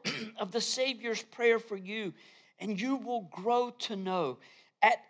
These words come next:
even greater levels than you already do that Jesus loves you and intercedes for you in the very presence of God. And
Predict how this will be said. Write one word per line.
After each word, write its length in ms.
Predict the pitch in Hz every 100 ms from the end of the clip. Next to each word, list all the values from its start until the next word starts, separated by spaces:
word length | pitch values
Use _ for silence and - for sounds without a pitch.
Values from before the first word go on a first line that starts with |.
| _
even 360 | 269 262 277 202
greater 500 | 240 262 320 294 226
levels 420 | 175 160 143 147
than 160 | 165
you 140 | 156 156
already 480 | 170 185 165 165 156
do 300 | 143 - 139 - _ _
that 200 | 190 175
Jesus 760 | - 240 254 - 165 - - - _ _ _ _ _ _ _ 147
loves 420 | 196 277 226 156
you 140 | 139 101 _ _ _ _ _ _ _ _ _ _ -
and 140 | 160 160
intercedes 920 | 233 - 247 - - 233 214 165 - _ _ _
for 140 | -
you 300 | 156 180 180 170
in 160 | 170
the 120 | 190 196 -
very 560 | 226 240 269 285 269 269 - - _
presence 600 | - 233 208 220 208 -
of 140 | 190
God. 260 | - 190 190 -
And 180 | 190 175